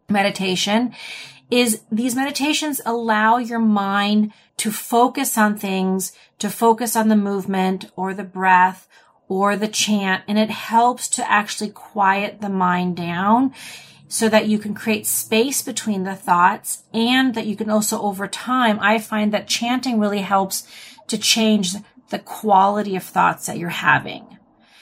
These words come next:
And, and it's not just like a yogic thing. Like I often tell people, prayer in religion is kind of like the first meditation out there. Like if you're singing hymns or if you're reading in a congregation all together the same verse,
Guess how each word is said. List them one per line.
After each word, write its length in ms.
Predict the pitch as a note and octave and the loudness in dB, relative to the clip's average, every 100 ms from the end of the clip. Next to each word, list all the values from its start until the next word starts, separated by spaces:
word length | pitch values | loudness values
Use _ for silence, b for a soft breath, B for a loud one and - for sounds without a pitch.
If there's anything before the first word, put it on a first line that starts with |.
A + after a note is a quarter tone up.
| b b - | b b -4
And, 420 | A3+ G#3+ A3 A3 | 2 4 2 0
and 100 | B3 | -4
it's 180 | B3+ - | -4 -2
not 280 | D4+ F#4+ F4+ | 0 0 0
just 280 | C#4 A#3+ B3 | -2 0 0
like 160 | A3 | 0
a 120 | G#3 | -2
yogic 480 | F3+ F#3 F#3+ G#3 C#4 | -2 0 0 0 -6
thing. 340 | - D#4+ D#4+ E4 | -6 -4 -2 -2
Like 140 | B3+ | 0
I 200 | A#3 C4+ | 2 4
often 200 | D#4 D#4+ | 2 -2
tell 240 | A3+ B3+ | -2 -2
people, 380 | C4+ C4 A3+ G3 | 0 -4 -2 -6
prayer 600 | - - - A#3+ B3 C4+ | -8 -16 -4 0 2 0
in 220 | C#4+ A3+ A3 | 0 0 2
religion 580 | G#3+ G3+ G3 G3 B3+ | 2 0 -2 -2 -2
is 160 | C#4 C4 | -2 -4
kind 280 | - B3+ C#4+ | -6 -4 -2
of 80 | D4 | -2
like 180 | E4 | -2
the 80 | F4 | -2
first 460 | D4+ - A#3 B3 B3 | -6 -2 -2 -2 0
meditation 640 | A#3+ B3 - A3 A3 A#3+ | 0 0 -2 -2 -2 -2
out 320 | A3 F#3 - - | 0 2 2 0
there. 280 | - - | -6 -2
Like 200 | F#3 G3 | -2 0
if 140 | G#3+ G#3+ | -2 0
you're 160 | A3+ A3 B B - | -2 -2 B B -8
singing 420 | - B3+ A3+ F3+ | -4 0 0 0
hymns 800 | F3+ G#3+ C4+ C4+ C4+ C#4 C4+ - B B B - | -4 -2 2 4 4 2 0 -8 B B B 2
or 160 | G#3+ | 4
if 120 | G#3+ | 4
you're 120 | A3+ G#3 | 0 0
reading 440 | A3 A#3 A#3 A3 | 0 2 4 2
in 120 | G#3+ | 2
a 80 | G3 | -2
congregation 1000 | G#3 G#3 G3 F#3+ F#3+ G#3+ A3+ - A#3 A3 | -2 -2 0 -2 0 0 0 0 0 0
all 280 | - F#3+ G3 | 2 2 2
together 640 | - G3 F#3 F#3 F#3 G3+ | -2 -4 2 2 2 -2
the 100 | F#3+ | -2
same 420 | F3+ - G3 G3 | -4 -4 -4 -2
verse, 460 | E3+ F#3+ C#4+ C4 - | -4 2 4 4 0